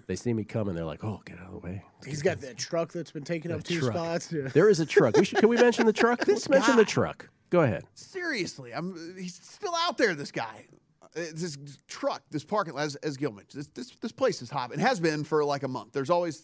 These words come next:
Speaker 3: stuff going on here. They've got rodeos and conventions and things and all this stuff like that. Parking lot's always full. This guy does not do the park-, like, you know, you get angry when someone kinda parks, like, on the line,
Speaker 1: Yeah.
Speaker 3: especially whenever you're like,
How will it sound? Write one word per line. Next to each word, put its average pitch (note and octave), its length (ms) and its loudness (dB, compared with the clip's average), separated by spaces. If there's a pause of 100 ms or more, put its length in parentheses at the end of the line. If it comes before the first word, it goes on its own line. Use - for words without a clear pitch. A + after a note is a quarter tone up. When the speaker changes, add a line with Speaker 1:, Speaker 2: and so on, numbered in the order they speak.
(100)
Speaker 3:
stuff C#3 300 -4
going C3 180 -6
on A#2+ 160 -6
here. A#2+ 160 -6
They've A#2 160 -12
got A#2 260 -8 (600)
rodeos C3 560 0
and G#2+ 140 -12
conventions A2+ 560 -8
and A2 100 -14
things A2+ 240 -10
and G2+ 80 -14
all G2+ 60 -12
this - 80 -18
stuff - 120 -20
like - 120 -20
that. - 180 -10 (220)
Parking B3+ 240 -4
lot's G3 180 -2
always C3 240 -2
full. - 320 -8 (320)
This - 120 -20
guy C#3+ 480 -2 (1120)
does A#3+ 200 4
not A#3 320 -2
do G3 200 -2
the E3+ 100 0
park-, E3+ 320 -2
like, A3 180 -6
you A#3+ 120 -10
know, C3 200 -6 (140)
you D#4 160 -10
get B3+ 140 2
angry D#3+ 400 4
when C#3+ 120 -2
someone C#3+ 280 -2
kinda C#3+ 180 -2
parks, C#3+ 280 2
like, C#3+ 120 -2 (100)
on C#3+ 280 0
the C3 60 -6
line, C3+ 600 -4
Speaker 1:
Yeah. C3 120 -6
Speaker 3:
especially D#3 500 0
whenever C#3+ 260 2
you're C#3 220 -2
like, B2+ 280 -10